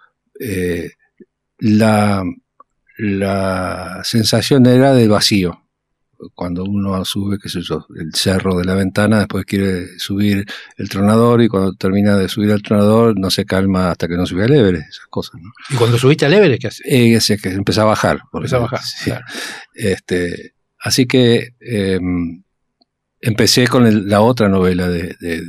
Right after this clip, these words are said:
Speaker 1: de Joyce, que es el Finnegans Wake, que la estaba leyendo y que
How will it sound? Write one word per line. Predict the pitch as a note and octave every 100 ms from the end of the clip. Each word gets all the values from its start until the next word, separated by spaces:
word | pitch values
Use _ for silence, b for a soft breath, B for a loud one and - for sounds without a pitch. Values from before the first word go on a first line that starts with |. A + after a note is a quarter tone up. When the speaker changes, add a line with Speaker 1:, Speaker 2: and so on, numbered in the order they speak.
| - -
Speaker 1:
de | F#2+
Joyce, | G2+ G#2
que | G2+
es | E2
el | F2+
Finnegans | - G2+ G2+ G#2+ -
Wake, | A2+ C3 - B B B B B B -
que | G#2
la | F#2+
estaba | G#2 A#2 A#2+
leyendo | C3 C3 D3+ C#3+ D3 F3 E3
y | A#2 A2+ G#2+
que | A2+ G#2+ G#2 G2+ G2